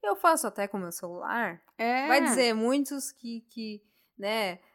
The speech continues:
Speaker 1: talvez algum videomaker, algum fotógrafo, ou até uma pessoa que lida, ah, com mexe, que mexe com redes sociais, vai dizer que nunca falaram isso. "Ah, eu
Speaker 2: Claro.
Speaker 1: posso fazer", tipo, a, o profissional ficava arrasado, né?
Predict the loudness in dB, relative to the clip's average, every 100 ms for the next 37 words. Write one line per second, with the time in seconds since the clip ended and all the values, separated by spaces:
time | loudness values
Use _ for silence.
0 | -2 0 2 0 0 -2 -8 -4 -2 -2
1 | -4 -4 -6 -2 -2 -2 -4 -4 -6 -10
2 | -10 -6 -2 -2 -4 -14 -20 -20 _ _
3 | -2 4 4 4 2 0 -2 -4 -2 -2
4 | -2 -6 -4 -2 -2 0 0 0 0 -2
5 | -4 -8 -4 -4 -6 -14 -10 -6 -2 0
6 | -2 -6 -10 -6 -4 -4 -4 -8 -8 -8
7 | -8 -6 -4 -6 -10 _ _ _ -2 0
8 | 0 0 -2 0 0 0 -2 -2 2 2
9 | 2 -4 -6 -12 -18 -20 _ _ 2 4
10 | 8 8 8 2 0 -2 -4 -6 -16 -8
11 | 0 0 0 0 -2 -4 -6 -6 -8 -4
12 | -2 2 0 0 -2 0 0 0 -2 0
13 | 2 2 -2 -6 -10 -12